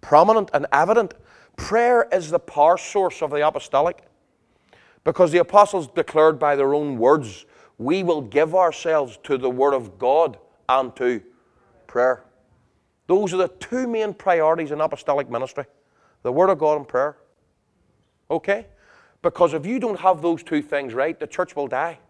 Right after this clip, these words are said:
People will die. The vision will close. You've gotta keep making sure that the Word's there and the prayer's there. I was so glad when Marty came and told me that the guys on Saturday found themselves interceding for the new building.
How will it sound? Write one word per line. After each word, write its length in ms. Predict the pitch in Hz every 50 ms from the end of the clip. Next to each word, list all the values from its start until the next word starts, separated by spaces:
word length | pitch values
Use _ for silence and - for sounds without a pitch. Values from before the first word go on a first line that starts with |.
| _ _ _ _ _ _ _ _ _ _ _ _ _
People 280 | - - 180 185 190 190
will 160 | 180 185 185
die. 300 | 165 180 175 160 131 - _ _ _ _ _ _ _ _ -
The 100 | 160 151
vision 360 | 123 165 175 170 180 180 170
will 160 | 165 151 131
close. 560 | - - - - 160 160 185 180 156 - - - _ _ _ _ _ _ _ _ _ _ _ _ -
You've 80 | 151
gotta 200 | - 233 226 208
keep 280 | - - - 208 - -
making 260 | 175 180 180 - 180 151
sure 220 | - - 175 170
that 140 | 165 156 -
the 80 | 139
Word's 360 | 120 113 139 170 190 180 143 131
there 400 | 147 175 175 180 180 180 - - _ _ _ _ _ -
and 160 | 127 135 139
the 80 | 131
prayer's 460 | - - - 135 135 139 139 143 120 -
there. 340 | 143 139 127 113 98 - _ _ _ _ _ _ -
I 80 | 180
was 120 | 202 196 -
so 160 | - 202 185
glad 400 | 165 160 170 175 175 170 151 127 - - _ -
when 100 | - 143
Marty 200 | 156 160 165 156
came 240 | - - 165 160 151
and 120 | 143 -
told 260 | - - 156 156 151
me 100 | 156 151
that 180 | 143 135 139 135
the 80 | 131 123
guys 340 | 113 139 139 151 151 139
on 100 | 139 135
Saturday 460 | 120 - - 143 135 143 139 143 147 131 _ _ _
found 320 | _ - - 147 147 147 147
themselves 400 | 143 131 - - 139 135 131 131
interceding 680 | 139 139 131 135 - - - - 135 127 139 147 127 - - - - _
for 180 | - - 135 135
the 80 | 120 127
new 180 | 127 139 139
building. 380 | - - 110 120 120 131 127